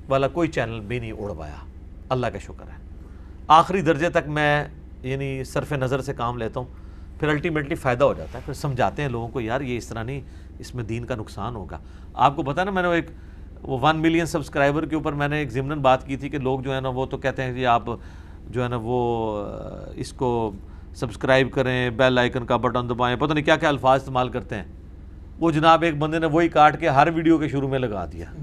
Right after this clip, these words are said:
یہ کہ بھی جس طرح میں کہہ رہا ہوں، حالانکہ اس کے انداز سے پتہ چل رہا ہے۔ اس کو پھر بڑی دفعہ ڈانٹا کہ بھئی یہ کیا حرکت کی ہے آپ نے۔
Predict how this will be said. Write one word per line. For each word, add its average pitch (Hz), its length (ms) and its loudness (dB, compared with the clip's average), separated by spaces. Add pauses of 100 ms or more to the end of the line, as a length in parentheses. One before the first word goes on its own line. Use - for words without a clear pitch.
(880)
یہ 160 220 6
کہ 196 120 4
بھی 175 100 0
جس 160 120 2
طرح 175 100 4
میں 156 220 4
کہہ 123 120 0
رہا 110 120 -2
ہوں، 120 60 -8
حالانکہ 165 320 6
اس 190 140 2
کے 190 120 2
انداز 170 260 8
سے 214 80 2
پتہ 202 120 2
چل 175 200 6
رہا 165 100 4
ہے۔ 156 140 -2 (600)
اس 156 140 -2
کو - 120 4
پھر 185 80 6
بڑی 151 220 6
دفعہ 180 200 6
ڈانٹا 139 340 4
کہ 160 100 0
بھئی 160 180 2
یہ 156 60 4
کیا 165 200 4
حرکت 127 280 -4
کی 107 120 -6
ہے 104 40 -2
آپ 82 220 -6
نے۔ 87 60 -14